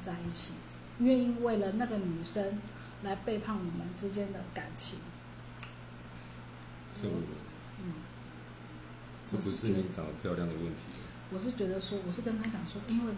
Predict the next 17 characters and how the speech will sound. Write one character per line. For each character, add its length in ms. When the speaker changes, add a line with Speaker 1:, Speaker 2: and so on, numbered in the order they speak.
Speaker 1:
他 60
没 160
有 60
玩 180
过， 140
都 140
是 120
新 300
鲜 160
的。 220
因 100
为 40
他 140
比 100
较 120
温 320
柔， 100